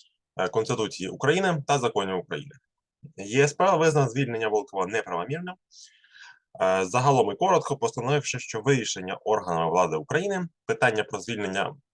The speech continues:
відбулося з порушенням таких основоположних конвенційних принципів, як незалежний і безсторонній суд, правова визначеність,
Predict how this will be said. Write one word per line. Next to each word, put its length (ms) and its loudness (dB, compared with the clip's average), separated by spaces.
відбулося 520 2
з 100 -10
порушенням 600 -2
таких 280 -12
основоположних 640 -6
конвенційних 680 -4
принципів, 500 -6
як 280 -2
незалежний 520 0
і 40 -6
безсторонній 540 -4
суд, 260 -6
правова 600 4
визначеність, 640 -4